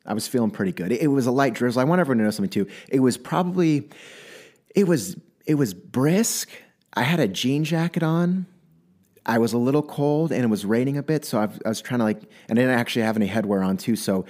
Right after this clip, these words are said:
I mean, the drizzles, they're kinda hitting my face. I'm getting a little bit colder. Pneumonia wasn't a worry just yet.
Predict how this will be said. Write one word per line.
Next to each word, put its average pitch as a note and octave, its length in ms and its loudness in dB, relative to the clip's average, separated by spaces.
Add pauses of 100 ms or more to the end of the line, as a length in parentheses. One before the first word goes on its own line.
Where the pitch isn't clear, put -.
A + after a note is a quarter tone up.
(140)
I - 60 -4
mean, A2+ 140 4
the G#2 80 2
drizzles, G#2 340 0
they're G2 100 0
kinda G#2 220 -2
hitting G#2+ 300 0
my F#2+ 160 0
face. G2+ 640 -4 (560)
I'm G2+ 100 -2
getting G#2 240 0
a G2+ 60 0
little G2+ 180 0
bit G2 140 -4
colder. G#2 340 2
Pneumonia A#2 460 2
wasn't A#2 400 0
a A2+ 40 0
worry G#2 360 0
just G2 360 -4
yet. F2+ 440 -4